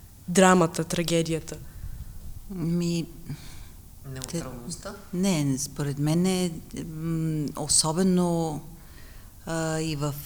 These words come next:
Speaker 2: а, киното съм, кой беше казал, че най-трудно е комедията. Аз смятам, че комедия, ма така не е ефтино, просто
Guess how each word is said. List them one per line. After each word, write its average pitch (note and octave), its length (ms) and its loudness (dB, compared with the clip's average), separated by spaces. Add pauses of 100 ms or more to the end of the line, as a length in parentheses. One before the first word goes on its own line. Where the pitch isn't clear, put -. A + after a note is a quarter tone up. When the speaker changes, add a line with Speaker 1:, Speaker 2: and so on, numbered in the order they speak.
Speaker 2:
а, C#3+ 140 -2
киното G3 560 -2
съм, G#3 500 0
кой G3 160 0
беше G3 300 2
казал, G3 340 4
че F#3+ 240 0
най-трудно F3 600 4
е E3+ 60 4
комедията. C3+ 1000 2 (640)
Аз C#3+ 140 2
смятам, D3 420 -2
че - 160 0
комедия, C#3+ 640 2
ма B2+ 320 2
така C3+ 340 -4 (240)
не C3 300 -2
е C#3 120 2
ефтино, A#2+ 640 -2 (180)
просто A#2+ 460 -6